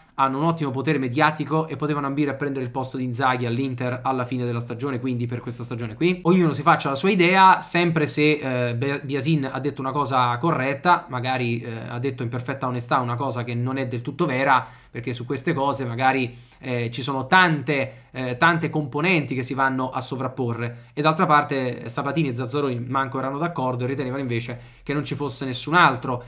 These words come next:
dietro eventualmente Marotta, anche se, eh, magari l'intervento,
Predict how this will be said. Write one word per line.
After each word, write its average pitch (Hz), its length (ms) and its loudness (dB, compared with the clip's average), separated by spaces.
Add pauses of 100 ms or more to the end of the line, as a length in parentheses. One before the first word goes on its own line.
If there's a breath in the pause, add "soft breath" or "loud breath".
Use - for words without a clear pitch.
(140)
dietro 151 400 2
eventualmente 135 500 -2
Marotta, 123 400 -2
anche 180 240 -2
se, 170 460 4 (260 loud breath)
eh, 131 440 -8
magari 147 540 2
l'intervento, 151 1080 2